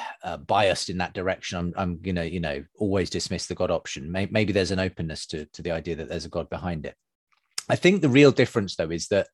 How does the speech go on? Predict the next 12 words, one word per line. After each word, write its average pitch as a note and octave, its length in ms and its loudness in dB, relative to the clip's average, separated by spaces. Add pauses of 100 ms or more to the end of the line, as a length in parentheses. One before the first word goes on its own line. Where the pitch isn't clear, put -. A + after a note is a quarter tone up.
(560)
it, A2+ 160 -4
it, - 380 -8
it C#3 160 6
is D#3 180 10
a - 40 6
big A2 240 2
leap D2 320 -4 (560)
from G#2+ 360 2 (100)
that A#2+ 340 2
sort - 260 0
of G2+ 220 2 (800)
God B2+ 380 8